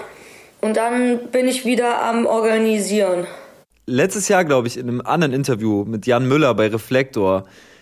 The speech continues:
Speaker 2: hast du erzählt, dass es wirklich gut sein könnte, dass Influencer, also das vorletzte Album jetzt quasi, das letzte sein könnte, das du machst und so. Du hast also tatsächlich mit dem Gedanken irgendwie gespielt, mit der Musik aufzuhören, und ich hab einen kurzen Schreck bekommen.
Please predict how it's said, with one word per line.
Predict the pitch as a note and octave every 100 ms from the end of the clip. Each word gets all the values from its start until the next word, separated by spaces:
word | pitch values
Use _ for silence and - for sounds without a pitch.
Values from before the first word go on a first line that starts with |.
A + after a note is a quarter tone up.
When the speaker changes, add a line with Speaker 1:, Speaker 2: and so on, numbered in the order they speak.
| _
Speaker 2:
hast | - -
du | G2+
erzählt, | B2 - C#3 C#3
dass | C#3
es | C3 - C#3
wirklich | D3 D3+
gut | D#3+ D#3
sein | D3 C#3+
könnte, | F3 D#3 B2+
dass | A#2
Influencer, | G3 G3+ C#4 C#3+ A#2+ A#2+ B2
also | B2 B2+
das | B2 A#2+ -
vorletzte | - G3+ A3 G#2+ F#2+ - F2
Album | D2 G2 F#2+ F#2+
jetzt | F#2 F2
quasi, | - F#2 G2+ A#2
das | A2+
letzte | B2 C#3+ - C#3+ C3+ C3
sein | A#2+ C3 C#3+
könnte, | C#3+ D3+ C#3+
das | B2+ B2
du | A#2
machst | A2+ D3+ D#3+ - -
und | C3
so. | B2+ B2+ C3 B2+ - - - - _ _
Du | - A#2+ B2 B2 - _ _
hast | - B2+ - -
also | - B2 A#2+
tatsächlich | - B2 A2+ D3+ D3+ C3+
mit | C#3
dem | C3+
Gedanken | A#2+ A2 C3 E3+
irgendwie | F3 D#3 C#3+
gespielt, | C#3 C3+ - D3
mit | C3+ A#2+
der |
Musik | A#2+ A#2+ A2+ C3+
aufzuhören, | C3+ D3 - D#3 D#3+ E3
und | C#3+
ich | A2+ -
hab | C3+
einen | B2+
kurzen | A#2+ C3+ - B2+ A#2+ -
Schreck | - - B2+ D3+
bekommen. | - D#3+ - E3 E3+ F3+